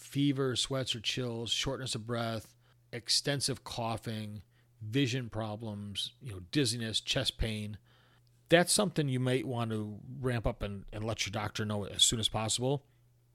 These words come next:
But outside of that, you're able to move on and, and do what you need best to do.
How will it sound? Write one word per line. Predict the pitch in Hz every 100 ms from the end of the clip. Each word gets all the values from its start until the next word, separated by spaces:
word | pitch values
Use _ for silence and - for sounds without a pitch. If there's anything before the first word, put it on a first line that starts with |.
| - 113
But | 127
outside | 156 - 139
of | 107
that, | 110 113 - - - - - -
you're | - 135 127 - _ - -
able | 64 135 117 110
to | 117 110
move | 131 120
on | 113 113 110
and, | 101 101
and | 101 98
do | 92 127
what | 107 -
you | 110
need | 104 92
best | 104 92 -
to | 90
do. | - 85